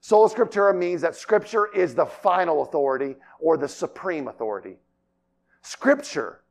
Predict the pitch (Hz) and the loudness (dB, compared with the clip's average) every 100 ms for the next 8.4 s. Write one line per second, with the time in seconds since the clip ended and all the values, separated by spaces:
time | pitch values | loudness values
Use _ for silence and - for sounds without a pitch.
0 | _ _ _ _ - 226 156 - - 160 | _ _ _ _ 0 4 4 2 -4 0
1 | 156 240 247 160 175 139 - 196 123 175 | 4 6 4 4 6 6 4 2 4 2
2 | - - 214 240 247 196 175 190 180 170 | 0 2 4 4 2 2 2 4 6 4
3 | 156 - - - 180 180 165 - 165 - | 2 -8 -12 2 4 4 2 0 -6 -4
4 | 185 180 143 113 147 - 131 123 104 87 | -2 -2 -4 -6 -8 -4 -4 -4 -6 -16
5 | _ _ _ _ _ _ _ _ - 208 | _ _ _ _ _ _ _ _ 0 2
6 | 226 339 330 233 240 226 180 127 156 220 | 6 4 4 0 0 -2 -4 -4 -2 -2
7 | 196 - - 185 180 202 185 175 - 160 | -2 -8 2 4 6 4 0 -2 2 2
8 | 170 - 208 | 2 -2 -6